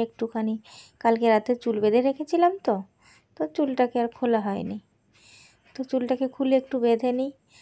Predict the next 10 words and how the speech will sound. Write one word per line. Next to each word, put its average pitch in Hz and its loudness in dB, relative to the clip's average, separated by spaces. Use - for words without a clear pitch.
নাহলে 240 2
তো 233 -2
সেই 247 2
পাগলি 214 0
পাগলি 208 -4
লাগবে 202 -2
দেখতে 202 -8
আমাকে, 202 -6
তাই 262 -4
না? 233 -4